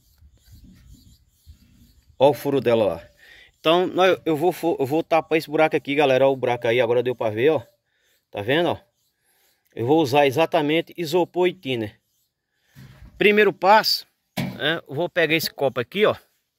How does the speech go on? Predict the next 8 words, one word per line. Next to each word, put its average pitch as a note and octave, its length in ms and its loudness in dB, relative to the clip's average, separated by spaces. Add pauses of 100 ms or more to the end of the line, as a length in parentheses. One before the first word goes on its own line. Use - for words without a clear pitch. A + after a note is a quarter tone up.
(1000)
Eu C3+ 120 -2
vou D#3 180 -2
colocar D#3+ 400 0
aqui C3+ 260 -4 (340)
um D#3+ 160 -6
thinner D#3+ 380 -4
aqui C#3 160 -6
dentro. C3+ 380 -4